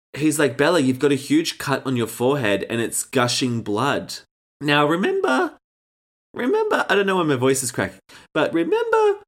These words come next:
last book when there was the chapter called Blood Type and <laughs> they did blood typing in biology, which is a completely normal thing that every school does. And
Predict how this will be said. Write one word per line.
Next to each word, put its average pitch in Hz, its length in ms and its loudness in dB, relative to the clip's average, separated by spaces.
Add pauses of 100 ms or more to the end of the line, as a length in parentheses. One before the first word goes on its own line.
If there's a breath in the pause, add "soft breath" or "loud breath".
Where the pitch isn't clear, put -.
(640)
last 170 480 2
book 135 460 0 (380)
when 131 580 2
there 127 140 4
was 123 160 2
the 120 100 -2
chapter 120 400 -2
called 107 340 -4
Blood 110 360 0
Type 113 420 -4 (360)
and 104 640 -2 (180)
<laughs> - 180 -20
they 110 140 2
did 107 240 0
blood 107 280 0
typing 107 400 -2
in 101 120 -2
biology, 101 500 2
which 107 220 -2
is 104 120 -2
a 110 60 -4
completely 123 440 0
normal 101 300 -2
thing 95 240 -6
that 92 100 -2
every 95 220 -4
school 90 280 -4
does. 78 440 -8 (500 loud breath)
And 104 560 -2